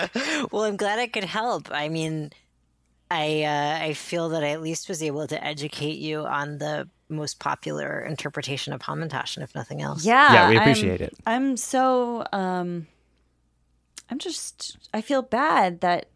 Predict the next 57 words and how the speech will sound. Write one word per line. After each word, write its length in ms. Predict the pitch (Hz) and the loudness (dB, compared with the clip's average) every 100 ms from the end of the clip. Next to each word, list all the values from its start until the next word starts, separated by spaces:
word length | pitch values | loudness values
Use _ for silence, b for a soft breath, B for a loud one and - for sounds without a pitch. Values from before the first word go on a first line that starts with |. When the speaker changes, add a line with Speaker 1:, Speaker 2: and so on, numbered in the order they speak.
| - | -6
Speaker 2:
the 120 | 190 | -4
only 180 | 202 226 | -2 0
Hamantaschen 520 | 220 208 214 214 185 | 0 -2 -4 -4 -4
I've 80 | 220 | -4
had 140 | 226 165 | -4 -4
are 80 | |
good. 420 | 151 220 240 - - _ B B B B B B B B B B - 156 | -4 -6 -6 -10 -18 _ B B B B B B B B B B -12 -2
Speaker 1:
Well, 320 | 202 220 208 - | 2 2 0 -2
you 140 | 220 | -2
shouldn't 300 | - 214 165 | 0 -2 -2
feel 200 | - 143 | 0 0
bad. 380 | 143 123 123 143 - _ _ _ _ _ _ _ 208 | 0 0 -2 -4 -8 _ _ _ _ _ _ _ -4
Speaker 2:
I 60 | |
feel 140 | 226 233 | 0 2
Speaker 1:
It's 80 | 208 | 2
Speaker 2:
like, 100 | - | 0
Speaker 1:
okay. 240 | 139 143 | -2 -2
I 60 | 156 | -2
mean, 140 | 175 | 0
Speaker 2:
you 40 | - | 0
Speaker 1:
I 40 | |
Speaker 2:
know? 100 | 226 | 0
Speaker 1:
probably, 480 | 196 185 175 180 160 | -2 -2 0 0 0
it's 140 | 151 | -4
probably 260 | - 175 175 | -4 -2 0
one 160 | 165 | 0
of 80 | 156 | 0
those, 200 | 147 131 | 0 -2
like, 140 | 143 - | -4 -6
kind 180 | 156 | -6
of 100 | 147 | -6
cultural 540 | - 156 - 156 147 135 _ _ _ - | -6 -10 -6 -6 -6 -8 _ _ _ -10
traitor 420 | - 147 147 147 | -4 -2 -2 -4
things 480 | - 135 147 139 - | -4 -4 -4 -6 -6
that 160 | 156 | -4
I 60 | 151 | -2
shouldn't 260 | - 156 147 | -2 -2 -2
even 140 | 127 | -2
have 120 | 123 | -4
told 260 | - 147 139 | -6 -8 -6
you 80 | 160 | -6
they 100 | 131 | -6
were 80 | 127 | -4
bad. 180 | 117 | 4
I 60 | - | 8
Speaker 2:
Oh, 160 | 247 320 | 10 8
<laughs> 0 | |
Speaker 1:
shouldn't 160 | - | 6
lie 140 | 403 415 | 6 8
and 60 | - | 6
Speaker 2:
yeah, 0 | |
Speaker 1:
said 80 | 339 | 4
they 60 | 370 | 4
were 60 | |
Speaker 2:
probably. 380 | 254 226 233 277 | 4 4 6 2
Speaker 1:
good. 120 | - | 2
Speaker 3:
Oh, 640 | 95 92 98 101 101 98 | -2 -2 -2 0 0 0